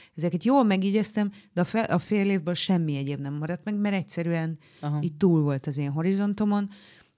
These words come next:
Speaker 1: Később jártam Szegedi Maszák Mihályhoz szemináriumra, csodálatos tanár volt, de első éveseknek ezeket az előadásokat szerintem aránytalan volt leadni,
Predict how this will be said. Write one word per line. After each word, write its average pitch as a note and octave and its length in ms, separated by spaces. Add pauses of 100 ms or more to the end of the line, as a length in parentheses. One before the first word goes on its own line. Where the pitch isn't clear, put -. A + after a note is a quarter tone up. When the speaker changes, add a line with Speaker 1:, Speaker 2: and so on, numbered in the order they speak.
(120)
Speaker 1:
Később G3 280
jártam E3+ 320
Szegedi C#3+ 280
Maszák C#3+ 360
Mihályhoz D#3+ 640
szemináriumra, D#3+ 800 (340)
csodálatos C#3 580
tanár E3 360
volt, E3 500
de D#3 320 (360)
első F3+ 380
éveseknek D#3+ 540
ezeket D#3+ 280
az C#3 120
előadásokat E3+ 720
szerintem D#3+ 540
aránytalan C3+ 600
volt B2+ 340
leadni, D#3 580